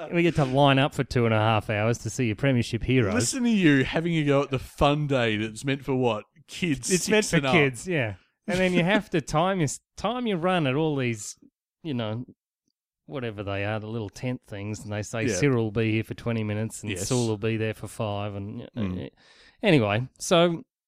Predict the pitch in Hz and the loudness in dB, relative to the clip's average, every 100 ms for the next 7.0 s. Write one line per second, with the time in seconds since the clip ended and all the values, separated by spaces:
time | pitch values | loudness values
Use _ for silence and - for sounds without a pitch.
0 | _ _ _ _ _ _ - - 156 170 | _ _ _ _ _ _ -18 -8 0 0
1 | 170 123 107 90 - 123 131 113 135 117 | 2 0 -2 -6 -6 -4 -2 -4 -4 -2
2 | 117 123 123 - _ - 123 - 151 160 | -4 -4 -4 -6 _ -20 -16 -6 -2 -2
3 | 87 110 110 92 104 156 156 123 101 110 | -2 -2 -2 -4 -4 -2 -2 -2 -2 -2
4 | 139 120 120 123 117 - _ _ - 113 | -2 -4 -2 -2 -4 -6 _ _ -10 -4
5 | 117 117 110 110 - 123 117 113 127 147 | -2 -2 -4 -6 -6 -4 -4 -2 -4 -6
6 | 127 117 117 _ _ _ 123 127 113 - | -10 -12 -12 _ _ _ -8 -4 -4 -6